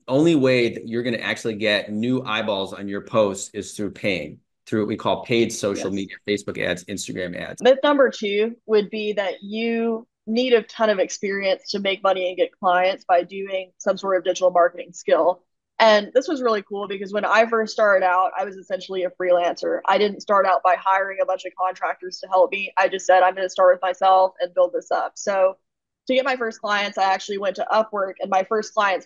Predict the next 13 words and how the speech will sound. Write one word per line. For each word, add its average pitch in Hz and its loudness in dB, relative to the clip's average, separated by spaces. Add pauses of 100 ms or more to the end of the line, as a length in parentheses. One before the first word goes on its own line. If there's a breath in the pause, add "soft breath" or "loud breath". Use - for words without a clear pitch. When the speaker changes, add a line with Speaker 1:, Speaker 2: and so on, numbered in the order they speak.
Speaker 2:
paid 214 -2
me 190 -6
fifty 196 -6
dollars 175 4
an 165 -4
hour 156 -2
plus, 110 -4 (460)
which 196 -2 (240)
if 220 2
you're 247 2
just 254 0
starting 208 -2
out, 214 -2